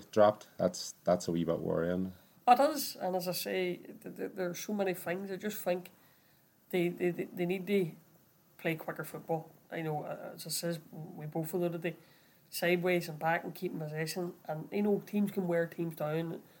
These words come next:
Speaker 2: The great Barcelona team with Pep Guardiola, the Man City team. I always remember Gary Neville saying to Roy Keane, "The, the Man United team is just tired. You just eventually get tired."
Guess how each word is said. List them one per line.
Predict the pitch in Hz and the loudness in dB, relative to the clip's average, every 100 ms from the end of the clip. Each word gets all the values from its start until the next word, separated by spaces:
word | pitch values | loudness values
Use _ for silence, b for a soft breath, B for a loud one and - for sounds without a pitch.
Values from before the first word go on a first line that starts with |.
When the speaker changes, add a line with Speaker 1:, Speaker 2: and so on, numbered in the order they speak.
| b | b
Speaker 2:
The | 160 | 0
great | 185 180 | 0 4
Barcelona | 165 160 - 165 175 | 2 2 0 0 0
team | 185 180 | 2 2
with | 170 | 0
Pep | 165 160 170 | 0 -2 2
Guardiola, | 165 165 175 | 2 0 -2
the | |
Man | 160 151 165 | 0 2 2
City | - 175 180 | 2 2 2
team. | 180 185 180 - b b b - | 0 -4 -6 -8 b b b 2
I | |
always | 180 | 4
remember | 175 160 165 | 4 2 2
Gary | 170 156 160 | 2 2 4
Neville | 165 175 | 2 2
saying | 170 175 170 | 0 0 0
to | 165 | 2
Roy | 160 160 | 2 0
Keane, | 160 202 214 | -2 -4 -4
"The, | 190 190 196 | -4 -4 -6
the | 170 170 | -6 -6
Man | 170 165 | -4 -2
United | 160 165 | 0 -2
team | 190 | -2
is | 175 | -2
just | 165 156 - | -4 -10 -4
tired. | 147 156 185 190 | -2 2 0 0
You | 190 | -2
just | 175 190 | -2 -2
eventually | 160 156 160 165 | -2 -2 -4 -4
get | 165 | -8
tired." | - 170 190 | -6 -4 -4